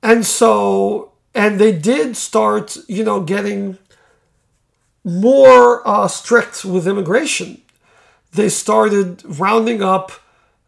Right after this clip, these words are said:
uh, illegal, uh, Muslim immigrants or, uh, anyone really from an Islamic country,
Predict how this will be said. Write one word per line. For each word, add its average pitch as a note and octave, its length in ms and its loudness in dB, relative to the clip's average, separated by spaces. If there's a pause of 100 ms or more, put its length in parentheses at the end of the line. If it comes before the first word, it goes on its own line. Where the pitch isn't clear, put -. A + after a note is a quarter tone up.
(120)
uh, F3 380 -4
illegal, G#3 920 -2
uh, E3 520 -4 (220)
Muslim F#3 760 -2 (920)
immigrants G3 720 -4 (100)
or, E3+ 440 -4
uh, D3+ 500 -8
anyone G3 420 -4
really F#3+ 220 -4
from F3+ 180 -10
an F3 60 -10
Islamic D#3+ 400 -8
country, F#3 560 -10